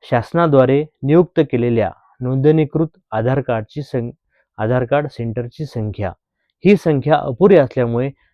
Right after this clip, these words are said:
नागरिकांना नाहक याचा त्रास सहन करावा लागत आहे. परिणामी रोज आपल्या गावापासून शहरामध्ये यावे लागत आहे. तसेच परिणामी ही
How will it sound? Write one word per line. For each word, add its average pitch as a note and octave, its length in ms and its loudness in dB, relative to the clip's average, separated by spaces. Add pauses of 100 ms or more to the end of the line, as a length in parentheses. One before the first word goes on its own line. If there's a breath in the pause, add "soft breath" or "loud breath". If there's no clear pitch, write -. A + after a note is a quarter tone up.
(140)
नागरिकांना C#3 580 0
नाहक C3+ 480 -2
याचा B2+ 260 -2
त्रास B2 520 -4
सहन C3 280 -4
करावा A#2 360 -2
लागत G#2 360 -6
आहे. F#2+ 220 -10 (500)
परिणामी C3 520 0 (400)
रोज C#3 260 6 (380)
आपल्या A#2+ 320 -4
गावापासून B2 680 -2 (420)
शहरामध्ये A#2+ 600 -2
यावे G#2+ 260 -2
लागत C3 320 -4
आहे. D#3+ 140 -2 (340)
तसेच C3+ 440 0
परिणामी D#3 500 2 (640)
ही F3+ 200 2